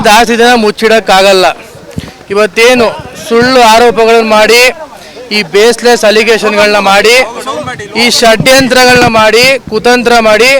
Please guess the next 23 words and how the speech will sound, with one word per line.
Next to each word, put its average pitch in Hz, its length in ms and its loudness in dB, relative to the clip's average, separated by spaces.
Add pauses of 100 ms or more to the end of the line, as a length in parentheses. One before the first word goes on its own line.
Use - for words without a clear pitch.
(420)
ನಮ್ 226 280 0
ಕುಟುಂಬನ 233 580 0 (680)
ನನ್ನ 202 200 0
ಮೇಲಾಗ್ಲಿ 233 400 2
ವೈಯಕ್ತಿಕವಾಗಿ 208 640 0
ಇವತ್ತು 208 200 0
ತೇಜೋವಧೆ 208 460 2
ಮಾಡ್ಬೇಕು 190 420 -2
ಅನ್ನೋ 190 120 -2
ಉದ್ದೇಶ, 175 340 -4
ದುರುದ್ದೇಶದಿಂದ 190 640 -2 (520)
ಇವತ್ತೇನು 220 560 0 (540)
ಈ 226 60 2
ಒಂದು 220 320 2 (640)
ಪ್ರಕರಣ 233 420 0 (360)
ಇವತ್ತು 185 240 -4
ದಾಖಲಿಸಿದ್ದಾರೆ, 202 840 -2 (140)
ಅದಕ್ಕೆಲ್ಲದಕ್ಕೂ 214 800 0
ಸ್ವಲ್ಪ 190 320 -2
ಕೆಲವೇ 196 260 2
ದಿನಗಳಲ್ಲಿ 214 460 0
ಉತ್ತರ 202 400 0
ಬರುತ್ತೆ. 196 340 0